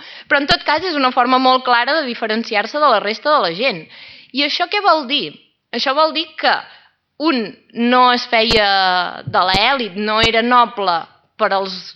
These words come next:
per lo que havia fet durant la seva vida, sinó que, evidentment, era de naixement. Per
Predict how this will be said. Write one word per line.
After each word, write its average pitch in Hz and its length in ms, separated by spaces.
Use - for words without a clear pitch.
per 190 160
lo 202 160
que 202 80
havia 214 320
fet 202 260
durant 190 280
la 190 100
seva 202 280
vida, 233 300
sinó 214 240
que, 214 120
evidentment, 208 420
era 240 140
de 214 100
naixement. 190 560
Per 175 120